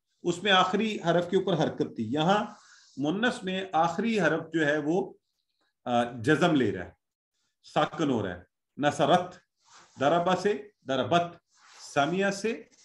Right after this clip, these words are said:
समियात। हम्म? और,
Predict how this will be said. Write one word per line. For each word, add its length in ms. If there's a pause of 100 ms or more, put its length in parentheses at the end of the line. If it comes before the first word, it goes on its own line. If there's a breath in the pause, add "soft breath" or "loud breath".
(200 soft breath)
समियात। 680 (540)
हम्म? 200 (880 loud breath)
और, 380